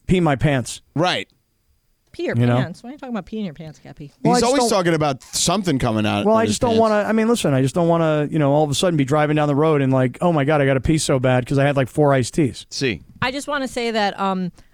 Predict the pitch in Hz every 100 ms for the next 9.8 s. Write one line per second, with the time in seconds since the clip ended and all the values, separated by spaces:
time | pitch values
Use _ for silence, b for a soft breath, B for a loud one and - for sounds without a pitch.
0 | b 247 320 359 - 247 247 330 320 233
1 | 226 254 220 208 202 247 233 214 190 196
2 | 208 190 185 185 - 202 185 185 170 _
3 | _ _ _ _ _ _ - - 190 180
4 | 170 165 - 202 269 240 160 170 175 196
5 | 233 - 202 185 185 175 170 156 151 131
6 | - _ 175 135 135 147 _ - - 165
7 | 240 214 220 247 285 285 302 294 - 240
8 | - 247 240 226 220 202 220 220 - 220
9 | 214 254 403 285 196 175 185